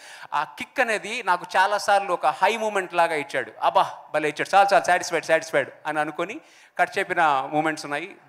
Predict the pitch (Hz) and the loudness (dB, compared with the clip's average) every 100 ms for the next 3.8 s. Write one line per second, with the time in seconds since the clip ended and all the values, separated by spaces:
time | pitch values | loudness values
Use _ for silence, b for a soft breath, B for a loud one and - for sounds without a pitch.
0 | - 147 151 165 226 B B B 160 165 | -6 -2 -2 -4 -8 B B B -2 0
1 | 160 151 143 185 185 156 294 - 254 208 | 4 4 4 -2 -8 -2 -2 -2 -8 -2
2 | 202 180 214 208 180 165 170 139 165 180 | -2 0 -2 2 2 2 -6 0 2 4
3 | 196 190 156 160 151 143 143 165 | 2 -2 -6 -4 0 0 0 -4